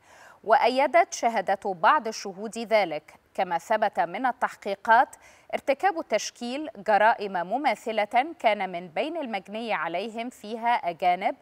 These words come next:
منهم إيطالي الجنسية خلاف الطالب المجني عليه، وأنهم استعملوا في ارتكاب جرائمهم وثائق مزورة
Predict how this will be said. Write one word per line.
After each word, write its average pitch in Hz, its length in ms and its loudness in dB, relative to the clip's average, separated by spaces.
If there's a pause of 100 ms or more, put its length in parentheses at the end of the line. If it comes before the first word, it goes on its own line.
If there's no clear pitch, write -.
(400)
منهم 277 480 -4
إيطالي 240 540 0
الجنسية 214 760 -4 (240)
خلاف 202 360 -2
الطالب 214 440 -2
المجني 190 540 -8
عليه، 180 380 0 (680)
وأنهم 190 460 0
استعملوا 185 540 -2
في - 100 -14
ارتكاب 208 440 -2
جرائمهم 240 960 -2
وثائق 208 540 -2
مزورة 202 960 0